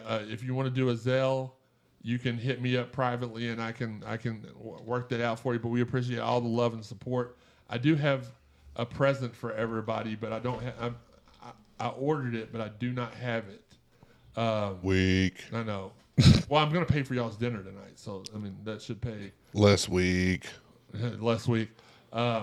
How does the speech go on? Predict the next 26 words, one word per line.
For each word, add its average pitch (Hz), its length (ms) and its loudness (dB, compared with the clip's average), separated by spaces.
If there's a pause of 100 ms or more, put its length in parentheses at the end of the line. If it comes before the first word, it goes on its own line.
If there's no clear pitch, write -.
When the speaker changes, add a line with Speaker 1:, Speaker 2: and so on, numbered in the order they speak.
(260)
Speaker 1:
but - 100 12
anyway, 143 280 6 (720)
support 196 420 -4
us. - 200 -14
We, 131 180 -6
we 131 200 -2
appreciate 147 440 -2
it. 160 100 0
We 131 120 -6
can 139 80 -6
do 139 120 2
more 143 240 2
shows 147 300 0
the 143 80 -2
more 147 180 0
you 147 100 -4
support 156 420 -4
us. 98 260 -12 (240)
Speaker 2:
<laughs> - 260 -4
Speaker 1:
Shout 147 200 4
out 151 160 2
to 151 80 2
our 143 140 2 (840)
Speaker 2:
You 113 100 0
see 113 120 4
Kevin? 117 460 8